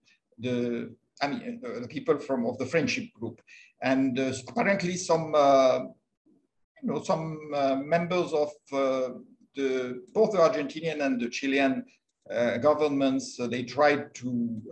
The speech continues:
uh, find more information about it, but clearly that information was not available, and in particular, the access was not granted.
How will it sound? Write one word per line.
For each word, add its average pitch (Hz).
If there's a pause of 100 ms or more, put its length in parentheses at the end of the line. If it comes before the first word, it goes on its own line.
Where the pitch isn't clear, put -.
uh, 98
find 139
more 143
information 143
about 147
it, 170
but 139
clearly 156 (300)
that 143
information 151
was 131
not 143
available, 139
and 127
in 131
particular, 165
the 120
access 147
was 127
not 131
granted. 120